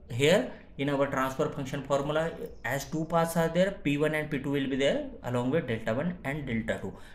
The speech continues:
Now we know the value of delta one, delta two, we know the value of P one, P two, that is forward paths, already calculated the value of delta in our step number five. Put the values there and find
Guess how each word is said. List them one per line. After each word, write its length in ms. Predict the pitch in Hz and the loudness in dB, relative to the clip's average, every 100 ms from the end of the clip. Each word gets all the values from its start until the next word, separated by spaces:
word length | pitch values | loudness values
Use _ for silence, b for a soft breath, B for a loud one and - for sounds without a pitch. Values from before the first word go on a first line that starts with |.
| - | -6
Now 100 | 113 | -2
we 100 | 127 | 2
know 220 | 170 170 160 | 6 6 6
the 80 | |
value 240 | 156 143 147 | 4 6 4
of 120 | 123 | 4
delta 280 | 110 107 131 | 0 2 0
one, 160 | 147 | 0
delta 280 | 143 139 151 147 | 0 0 0 2
two, 80 | |
we 160 | 143 135 | 0 0
know 120 | 156 | 0
the 120 | 160 | 0
value 200 | 151 147 | 0 0
of 200 | 147 147 | 0 0
P 100 | 147 | 0
one, 200 | 139 143 | 0 0
P 100 | 135 | -2
two, 140 | 131 151 | -2 0
that 140 | 107 | 0
is 100 | - | 0
forward 440 | - 120 135 147 160 | -2 0 2 2 2
paths, 240 | 180 185 B B B - | 0 0 B B B 2
already 340 | 160 175 170 | 4 6 4
calculated 760 | 156 135 147 139 135 147 131 B B B - | 2 0 0 0 2 0 0 B B B -4
the 80 | |
value 340 | 123 123 139 143 | 0 2 2 2
of 320 | 131 135 127 | 2 2 2
delta 360 | 131 151 156 151 | 2 2 2 2
in 80 | 151 | 2
our 180 | 143 131 | 0 -4
step 240 | - 127 | -2 0
number 260 | 127 117 113 143 | 2 0 -2 -2
five. 300 | 156 175 175 | 0 2 4
Put 200 | 214 180 | 4 6
the 80 | |
values 360 | 170 156 160 143 | 4 4 0 0
there 340 | 143 170 190 - | 2 4 2 -2
and 380 | 143 175 175 | 0 2 0
find 320 | - 135 143 | -2 -6 -6